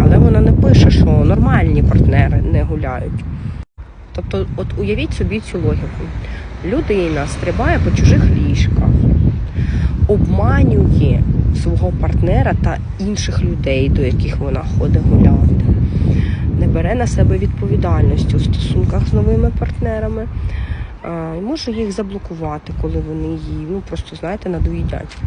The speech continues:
Чисто використовуючи людей задля розваги.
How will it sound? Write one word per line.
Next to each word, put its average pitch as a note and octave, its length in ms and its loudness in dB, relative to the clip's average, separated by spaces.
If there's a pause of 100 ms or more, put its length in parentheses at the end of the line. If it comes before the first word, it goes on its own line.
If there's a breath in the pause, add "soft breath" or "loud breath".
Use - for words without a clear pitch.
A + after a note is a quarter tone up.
(800 loud breath)
Чисто - 280 -2
використовуючи G#3 800 -4
людей F#4 360 2
задля A3 340 -2
розваги. D#3+ 720 -4